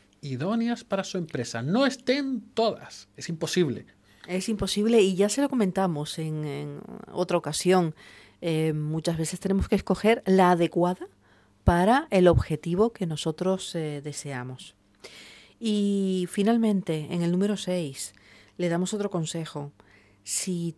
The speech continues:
Speaker 2: todo esto se le hace demasiado, contrate los servicios de una agencia de comunicación.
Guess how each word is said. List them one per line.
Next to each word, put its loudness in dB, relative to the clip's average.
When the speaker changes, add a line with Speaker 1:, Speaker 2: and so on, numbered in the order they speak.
Speaker 2:
todo 0
esto -10
se -12
le -10
hace -8
demasiado, -4
contrate 2
los -2
servicios -4
de -2
una -2
agencia -2
de -4
comunicación. -6